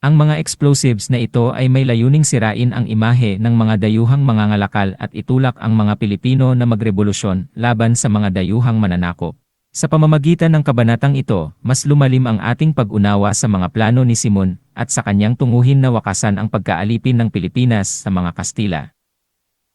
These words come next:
Ang kaganapan sa bahay ni Quiroga ay magdudulot ng malalim na epekto sa mga sumusunod na kabanata,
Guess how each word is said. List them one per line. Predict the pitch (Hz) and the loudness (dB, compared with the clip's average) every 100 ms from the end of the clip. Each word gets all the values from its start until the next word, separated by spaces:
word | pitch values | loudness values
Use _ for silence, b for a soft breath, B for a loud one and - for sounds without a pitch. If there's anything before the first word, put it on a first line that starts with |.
| - | -2
Ang | 165 | -2
kaganapan | 165 147 143 135 147 | 2 2 2 2 0
sa | 147 113 | 2 0
bahay | 107 117 120 | 2 2 2
ni | 117 | 0
Quiroga | 117 95 92 98 90 127 | 0 -2 -2 -2 -4 -2
ay | |
magdudulot | 127 120 113 104 139 147 143 | 0 0 0 0 2 0 0
ng | 113 | 0
malalim | 104 104 107 120 | 2 2 2 2
na | 117 | 0
epekto | 101 123 123 - 95 87 | -2 -4 -4 -4 -4 -2
sa | 117 | -2
mga | 101 92 | 0 -2
sumusunod | - 104 104 143 123 110 | 0 0 2 2 0 0
na | 107 | -2
kabanata, | 101 90 90 90 - 87 69 | -2 -2 -2 -2 -2 -4 -6